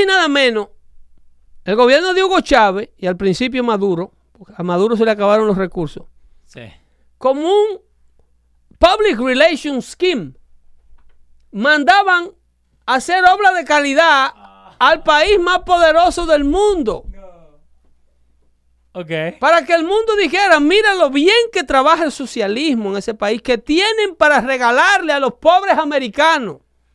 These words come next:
Speaker 1: Yo denuncié eso desde que lo vi.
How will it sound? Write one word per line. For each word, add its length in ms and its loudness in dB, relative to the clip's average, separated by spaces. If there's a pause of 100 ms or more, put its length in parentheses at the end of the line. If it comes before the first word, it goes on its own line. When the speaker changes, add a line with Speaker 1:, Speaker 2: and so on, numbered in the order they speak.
(320)
Speaker 1:
Yo 220 0
denuncié 640 2
eso 180 -2
desde 260 2
que 140 -4
lo 160 -4
vi. 320 -10